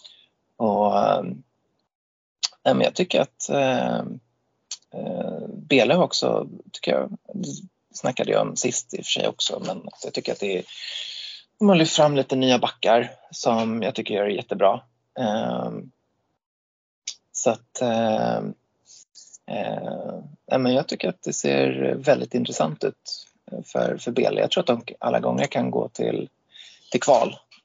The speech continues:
Eh, och, eh, kan de undvika Nykvarn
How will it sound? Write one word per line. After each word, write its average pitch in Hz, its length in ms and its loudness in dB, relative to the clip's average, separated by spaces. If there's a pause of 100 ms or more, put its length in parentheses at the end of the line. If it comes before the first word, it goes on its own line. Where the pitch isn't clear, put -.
(140)
Eh, 110 580 0 (320)
och, - 240 -2 (280)
eh, 120 240 -2
kan 139 300 -4
de 147 160 0
undvika 147 680 0
Nykvarn 139 800 0